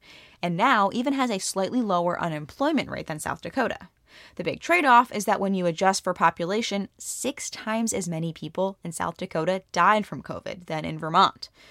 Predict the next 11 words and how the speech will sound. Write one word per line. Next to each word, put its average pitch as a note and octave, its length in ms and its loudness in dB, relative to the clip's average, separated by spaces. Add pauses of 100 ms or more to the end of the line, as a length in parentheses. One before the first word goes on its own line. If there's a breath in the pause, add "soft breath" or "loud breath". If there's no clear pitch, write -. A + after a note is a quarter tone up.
(240 loud breath)
A E3+ 120 0
big B3+ 300 -2
loss A#3+ 300 4
of C4 80 -2
life F3+ 380 0
that F#3+ 100 -4
with F3+ 160 -4
vaccines G3 640 -2
are F#3 100 -2
now F#3 440 -2
unnecessary. F#3+ 800 -4